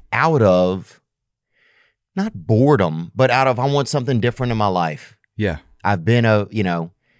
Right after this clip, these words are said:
Speaker 1: I'm not married or I, or whatever, or I wanna get out of my marriage. I'm gonna per-, say I'm a woman, you know, so then at least easy way.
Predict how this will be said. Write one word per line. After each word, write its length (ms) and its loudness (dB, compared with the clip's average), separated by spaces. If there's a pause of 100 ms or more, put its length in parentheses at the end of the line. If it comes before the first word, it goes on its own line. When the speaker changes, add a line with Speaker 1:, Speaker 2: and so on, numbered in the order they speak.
(680)
Speaker 1:
I'm 160 -2
not 240 0
married 380 2
or 120 0
I, 200 0
or 100 -6
whatever, 680 -2 (100)
or 160 -2
I 20 0
wanna 160 0
get 160 0
out 140 -2
of 60 -4
my 120 -4
marriage. 720 -2 (160)
I'm 60 -2
gonna 120 0
per-, 160 -8
say 280 -4
I'm 120 -6
a 100 -8
woman, 480 -12
you 120 -8
know, 220 -6
so 140 -8
then 120 -6
at 140 -6
least 220 -10
easy 260 -6
way. 180 -2